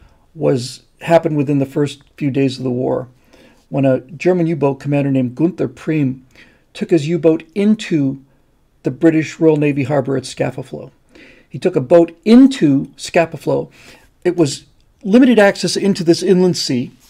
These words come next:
and, um, and all of those were, were, uh, blocked by submarine nets and, um, and, and sunken ships.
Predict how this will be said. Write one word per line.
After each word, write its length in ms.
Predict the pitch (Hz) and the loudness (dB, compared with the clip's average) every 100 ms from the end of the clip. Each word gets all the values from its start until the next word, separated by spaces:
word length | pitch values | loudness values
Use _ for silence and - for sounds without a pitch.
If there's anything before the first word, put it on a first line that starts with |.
| _ - _ _ _ | _ -20 _ _ _
and, 460 | 175 156 156 147 - - | 0 2 2 -2 -8 -6
um, 480 | 147 147 143 147 - _ _ _ _ - - 165 | -2 -2 -4 -8 -16 _ _ _ _ -20 -2 -2
and 100 | - | 4
all 220 | 196 247 | 8 8
of 80 | 214 | 8
those 220 | 208 170 | 6 4
were, 320 | 175 165 160 | 2 2 0
were, 340 | 151 151 151 - - | -4 -4 -4 -6 -4
uh, 80 | 135 | 0
blocked 400 | 165 170 170 - | 6 6 4 2
by 260 | 143 135 | 2 0
submarine 480 | 135 190 196 202 185 | -2 -2 0 0 0
nets 340 | 180 - - - | 0 -2 -8 -6
and, 340 | 143 139 139 - | -4 -2 -4 -6
um, 300 | 139 139 - | -6 -6 -6
and, 380 | 139 131 131 - | -4 -4 -6 -8
and 180 | 151 131 | -6 -4
sunken 320 | - 180 190 | -2 -2 -2
ships. 380 | - 170 - | -2 -4 -4